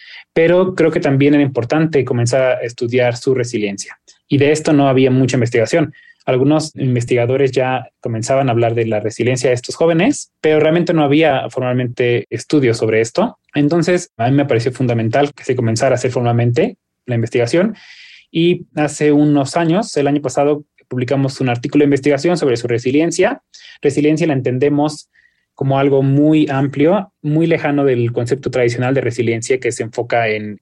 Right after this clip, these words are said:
solamente tus fortalezas personales. Y entendemos resiliencia como todas las capacidades personales, pero también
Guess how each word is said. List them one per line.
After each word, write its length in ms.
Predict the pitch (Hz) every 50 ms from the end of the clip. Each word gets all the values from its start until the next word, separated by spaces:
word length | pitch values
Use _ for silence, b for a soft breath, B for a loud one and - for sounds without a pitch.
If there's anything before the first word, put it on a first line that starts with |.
| _ _
solamente 460 | - 143 135 131 127 123 120 120 123
tus 480 | 120 120 117 110 113 113 - - - _ - 107
fortalezas 600 | 101 - 117 113 120 117 117 135 143 139 156 -
personales. 640 | - 131 117 - 139 135 135 147 185 262 285 - B B B B B B B B B B B
Y 100 | 151 147
entendemos 380 | 143 151 147 156 160 165 170
resiliencia 480 | 156 135 139 131 131 143 147 147 170 156
como 320 | - 131 123 123 120 120 - _ _
todas 220 | _ 151 151 151 151
las 160 | 151 131 -
capacidades 840 | - 131 120 127 117 - 131 123 127 131 131 131 135 135 135 - - _
personales, 520 | - 131 120 120 123 131 147 165 190 196
pero 220 | 190 175 135 117 117
también 520 | - 120 117 113 123 131 139 151 151 156